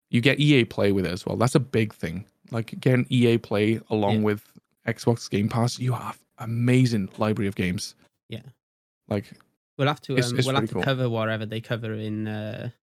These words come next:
Speaker 2: this thing today then.
Speaker 1: Yeah, definitely.
Speaker 2: We'll,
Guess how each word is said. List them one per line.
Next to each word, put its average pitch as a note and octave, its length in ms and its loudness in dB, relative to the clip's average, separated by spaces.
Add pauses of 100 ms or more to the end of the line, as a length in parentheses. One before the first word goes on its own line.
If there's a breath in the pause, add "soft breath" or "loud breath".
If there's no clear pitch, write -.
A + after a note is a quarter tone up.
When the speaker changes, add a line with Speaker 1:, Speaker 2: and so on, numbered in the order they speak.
(720)
Speaker 2:
this A#2+ 180 -6
thing A2+ 200 -6
today A2+ 320 -6
then. A#2+ 260 -8 (540)
Speaker 1:
Yeah, D3 180 6
definitely. C#3 480 2
Speaker 2:
We'll, A#2 100 0